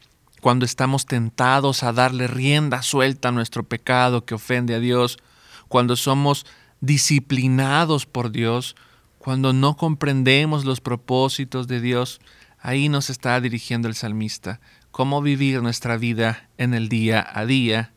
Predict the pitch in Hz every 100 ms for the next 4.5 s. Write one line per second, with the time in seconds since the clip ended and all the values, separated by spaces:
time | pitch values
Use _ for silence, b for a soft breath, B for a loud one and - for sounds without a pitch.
0 | _ 117 110 - 107 120 165 - 107 -
1 | 98 92 95 B B B B B 160 196
2 | 180 190 185 165 170 175 160 - 127 127
3 | 131 123 131 113 113 - 110 117 120 123
4 | 120 127 120 107 104